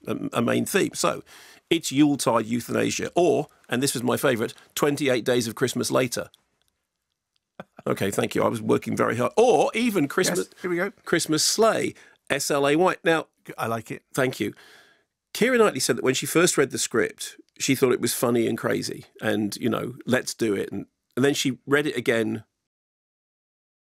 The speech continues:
Speaker 2: When she read it, she said, "I was hormonal, and I read it, and I thought it was, I thought it was funny and dark." Then later, after I had given birth, I was thinking, she reread it, and I know this is a paraphrase of what she
Speaker 1: Yeah.
Speaker 2: said.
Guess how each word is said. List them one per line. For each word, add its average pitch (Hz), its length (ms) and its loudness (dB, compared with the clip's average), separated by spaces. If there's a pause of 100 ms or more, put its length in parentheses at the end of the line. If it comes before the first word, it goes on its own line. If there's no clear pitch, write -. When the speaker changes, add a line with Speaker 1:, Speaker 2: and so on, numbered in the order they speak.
(180)
Speaker 2:
When 160 200 2
she 185 160 -2
read 139 220 4
it, 113 180 -10
she - 160 -4
said, 120 220 -2
"I 117 100 2
was 120 200 0
hormonal, 117 640 0 (320)
and 110 140 -6
I 110 40 -4
read 113 220 -2
it, 135 80 -8
and 113 100 -10
I 110 80 -6
thought 107 200 -8
it 107 100 -12
was, 101 400 -10 (640)
I - 40 -16
thought 120 140 -10
it 107 60 -12
was 104 200 -14 (180)
funny 113 240 -8
and 92 120 -10
dark." 101 340 -8
Then 127 320 0 (260)
later, 127 360 -2
after 120 300 0
I 110 100 -2
had 107 120 -6
given 110 240 -6
birth, 110 300 -6
I 110 80 -4
was 104 180 -8
thinking, 107 380 -14 (260)
she - 180 -8
reread 123 400 0
it, 90 200 -10
and 110 400 -4
I 139 80 -4
know 160 120 -4
this 139 200 -4
is 117 100 -4
a 104 60 -4
paraphrase 113 500 -2
of 110 80 -14
what 117 140 -12
she 127 80 -2
Speaker 1:
Yeah. 104 160 4
Speaker 2:
said. 113 100 -16